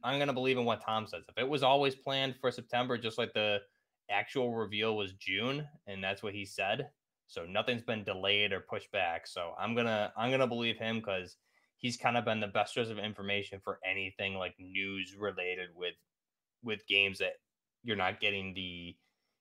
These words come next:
you're not getting the P R from, you know, all that stuff. So he's, he's been very, very accurate. So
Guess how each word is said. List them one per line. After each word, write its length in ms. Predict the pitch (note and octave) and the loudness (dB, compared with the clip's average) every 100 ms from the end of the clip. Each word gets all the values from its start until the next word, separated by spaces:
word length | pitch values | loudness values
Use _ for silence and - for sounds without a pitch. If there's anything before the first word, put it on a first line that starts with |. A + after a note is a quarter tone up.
| _ | _
you're 120 | G#2+ | 4
not 120 | G#2+ | 4
getting 220 | G2+ G2+ G2 | 4 2 0
the 60 | |
P 220 | F#2+ A2+ | -4 2
R 200 | G2 F#2+ | 4 4
from, 260 | F#2 F#2+ F#2+ F#2+ | 2 -4 -8 -8
you 100 | G2 | -4
know, 100 | F2+ | 0
all 180 | F#2 G#2 | 2 4
that 160 | F2+ | 2
stuff. 260 | - F2+ E2 | -2 -4 -4
So 140 | - | -8
he's, 220 | G#2+ A#2+ | -6 -4
he's 280 | A#2+ D3 C#3+ | 0 0 0
been 220 | C3+ B2+ | 2 2
very, 200 | A2 G#2+ | 4 2
very 240 | F#2+ F2+ D#2+ | 2 0 -2
accurate. 380 | D#2+ - - | -6 -8 -14
So 120 | - | -14